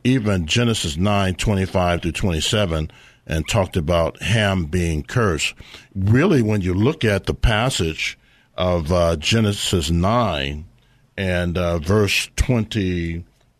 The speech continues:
uh, with five, it says, "Then said, Noah w-, awoke from his wine and knew what his younger son had done to him. Then he said, 'Curse, cursed be Canaan,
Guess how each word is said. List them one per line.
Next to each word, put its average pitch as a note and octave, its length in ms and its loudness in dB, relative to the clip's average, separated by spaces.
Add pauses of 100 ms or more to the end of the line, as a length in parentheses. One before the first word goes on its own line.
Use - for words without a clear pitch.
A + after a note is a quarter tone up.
(140)
uh, C#2 420 -6 (100)
with E2+ 180 -8
five, E2 680 -2
it F#2 140 -6
says, F#2 440 -2 (180)
"Then A#2+ 460 -2
said, F2+ 400 -2
Noah B2+ 300 0
w-, G#2+ 240 -2
awoke G2+ 420 -2
from F2+ 200 -6
his F#2+ 200 -4
wine F2+ 460 -4 (340)
and E2+ 280 -4
knew G#2 420 0 (320)
what F#2+ 240 -2
his F2 260 -2
younger G2+ 280 -2
son F2+ 340 -2
had D#2 220 -6
done G2+ 400 -2
to F2 140 -6
him. D#2+ 420 -4 (300)
Then A#2 180 0
he G#2 120 0
said, F#2 440 -4
'Curse, C3+ 500 -2 (240)
cursed - 460 -2
be G#2 180 0
Canaan, E2 680 -4